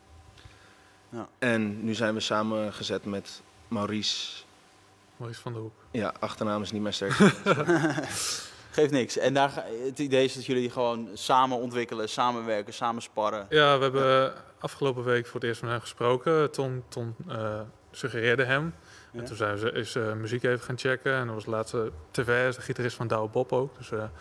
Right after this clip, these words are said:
Speaker 1: Kijk, dat is iemand die heeft er wel
Speaker 3: die er wel
Speaker 1: verstand
Speaker 3: verstand
Speaker 1: van.
Speaker 3: van heeft. Ja, en, ehm, en ons idee is dus om, eh, aan onze songs te werken. Gewoon kijken waar de, ja, waar het nog beter kan.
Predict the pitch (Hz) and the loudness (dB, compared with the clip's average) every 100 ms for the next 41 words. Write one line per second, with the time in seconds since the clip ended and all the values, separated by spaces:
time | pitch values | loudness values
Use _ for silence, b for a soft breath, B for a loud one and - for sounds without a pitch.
0 | B 110 131 - 117 131 123 113 113 113 | B -6 -6 -4 -4 -2 -2 -2 -2 -2
1 | 113 110 113 113 113 113 120 113 123 139 | -2 -4 -4 0 2 2 2 4 4 4
2 | 117 147 151 120 117 151 147 117 - - | 2 0 2 0 0 2 2 0 -6 -4
3 | 131 123 120 117 113 117 135 - - - | -2 0 0 0 -2 -6 -10 -16 -16 -6
4 | 135 123 127 123 123 123 120 110 120 110 | -4 -2 2 2 2 0 -4 -4 -4 -2
5 | 113 110 120 131 117 113 - 127 127 - | -2 -2 -2 -2 -4 -4 -4 -4 -4 -2
6 | 123 120 117 127 113 120 113 117 113 117 | 0 0 0 -4 -4 -6 -4 -2 0 0
7 | 113 117 110 110 107 - B B B B | 0 0 2 0 -2 -8 B B B B
8 | B - 117 113 117 113 120 127 123 - | B -2 0 0 -2 -2 0 0 -2 -2
9 | 120 123 | -2 -4